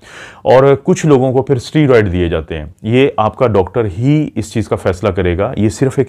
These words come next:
इन्फॉर्मेशन है आपके लिए। तो आपका डॉक्टर हो सकता है आपकी सूरत हाल को देखते हुए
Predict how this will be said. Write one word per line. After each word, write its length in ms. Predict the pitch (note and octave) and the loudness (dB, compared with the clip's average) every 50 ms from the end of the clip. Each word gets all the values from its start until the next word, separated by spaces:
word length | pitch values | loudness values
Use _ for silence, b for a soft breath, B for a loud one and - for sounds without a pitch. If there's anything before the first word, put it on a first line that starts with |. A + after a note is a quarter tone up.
| - - - | -4 -8 -6
इन्फॉर्मेशन 580 | A#2+ G#2+ - B2+ A2 G#2+ G#2 G2 - B2+ G#2+ | -6 -4 -2 0 0 2 0 0 0 -2 -2
है 80 | G2 F2+ | -2 -2
आपके 280 | E2 D#2+ E2 - F2+ D#2+ | -4 -6 -6 -8 -8 -8
लिए। 240 | D#2 D#2 - - B B B B B B B B B _ | -6 -8 -8 -10 B B B B B B B B B _
तो 120 | C#3+ C#3 C#3 | 4 4 6
आपका 320 | - B2 B2+ B2 - D3 | 6 4 2 2 2 0
डॉक्टर 280 | C3 B2+ B2 - - B2+ | 0 0 0 0 -2 -2
हो 200 | B2 A2 A2+ A2 | -2 -2 -2 -4
सकता 260 | - - A2+ - B2 | -4 -6 -2 0 0
है 40 | A2+ | 0
आपकी 340 | A2 - B2 A2+ G#2 G#2 A2 | 0 0 -4 -4 -4 -6 -8
सूरत 300 | - - A2 A2 G#2 A2+ | -8 -6 -6 -4 0 0
हाल 140 | G#2+ G2+ | 0 0
को 120 | F#2 A2 G2+ | 0 -2 -2
देखते 260 | F#2 F#2 F#2 - G#2 | -4 -4 -4 -2 -2
हुए 240 | F#2+ F2+ G2+ B2+ | 0 0 0 -2